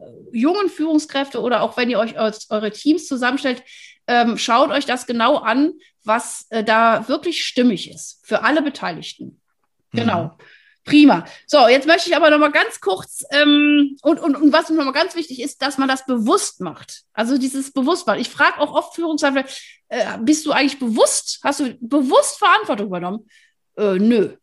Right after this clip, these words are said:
Speaker 1: Also, und das ist oft auch so ein Knackpunkt. Also,
Speaker 2: Ja.
Speaker 1: so dieses, dieses,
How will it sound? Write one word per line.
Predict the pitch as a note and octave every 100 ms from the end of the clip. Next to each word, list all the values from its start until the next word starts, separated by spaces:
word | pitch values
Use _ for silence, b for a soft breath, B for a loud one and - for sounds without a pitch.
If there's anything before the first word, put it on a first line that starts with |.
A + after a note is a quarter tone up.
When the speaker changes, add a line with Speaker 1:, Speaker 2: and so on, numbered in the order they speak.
| _
Speaker 1:
Also, | - A3 A#3
und | A#3+
das | D4+ F#4
ist | D#4
oft | C4+ D#4+ -
auch | C4 E4+
so | -
ein | F4 D#4
Knackpunkt. | - C4+ C#4 G3 F3 -
Also, | G3+ A3 G#3 - -
Speaker 2:
Ja. | G#3 A#2+ B3+
Speaker 1:
so | -
dieses, | D4 C#4+ C#4+ - B B B B
dieses, | C4 C4+ C#4 - -